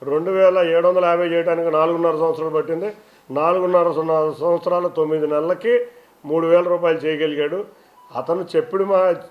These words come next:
చెప్పిన మాటలన్నీ అబద్ధాలు, ఏ రోజు చేయలేదు. నవరత్నాలు అన్నాడు, నవరత్నాల్లో ఏ పథకం అవ్వలేదు. కానీ తెలుగుదేశం చిత్తశుద్ధితో ఉంది కాబట్టే ప్రతి నెల ఒక పథకం. ఇవాళ ఆగస్టు పదిహేను నుంచి అన్నా క్యాంటీన్లు. ఇట్లా ప్రతి నెల మా రాష్ట్ర ఆర్థిక పరిస్థితి చూసుకుంటున్నాం.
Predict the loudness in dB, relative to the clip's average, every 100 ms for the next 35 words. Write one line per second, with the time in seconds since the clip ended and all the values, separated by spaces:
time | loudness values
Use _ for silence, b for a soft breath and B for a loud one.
0 | -8 -6 -4 0 2 2 0 0 2 2
1 | 2 2 2 2 2 4 2 0 0 2
2 | 2 2 -4 B B B -10 -2 4 4
3 | 4 2 0 0 0 -2 0 0 2 0
4 | 0 0 0 2 2 0 -2 -2 0 0
5 | 0 0 -2 -6 -4 0 0 0 -4 -2
6 | -4 -4 -6 -8 -8 -8 -10 -8 -4 -4
7 | -4 -4 -4 -6 -8 -10 -12 b b b
8 | 0 2 2 2 2 4 0 -4 -16 _
9 | _ _ -6 -4 -4 -4 -4 -8 -12 -16
10 | -8 -2 0 0 -4 -8 -4 -4 -4 -4
11 | -2 0 -2 -4 -8 -10 -12 B B -6
12 | 0 2 2 0 -2 -10 -14 -18 b b
13 | -14 -4 0 0 -2 -6 -4 -2 2 2
14 | 2 0 -4 -2 -4 -4 -2 0 0 -4
15 | -6 -6 -6 -10 -14 -12 -10 -6 -4 -4